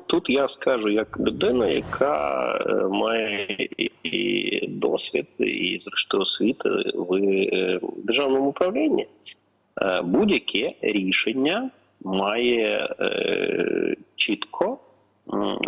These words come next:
бути прописано очікувані результати і ймовірні наслідки. Е, щиро сподіваюсь, що ви в проєкті рішення щодо, е, цієї групи громадян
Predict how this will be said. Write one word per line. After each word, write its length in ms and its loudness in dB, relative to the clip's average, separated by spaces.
бути 280 0
прописано 1120 -2
очікувані 680 0
результати 680 0
і 100 -2
ймовірні 340 2
наслідки. 560 -2
Е, 180 2
щиро 300 2
сподіваюсь, 500 2
що 840 0
ви 240 2
в 40 -4
проєкті 440 -2
рішення 440 0
щодо, 1000 -2
е, 400 0
цієї 240 0
групи 240 -2
громадян 280 -2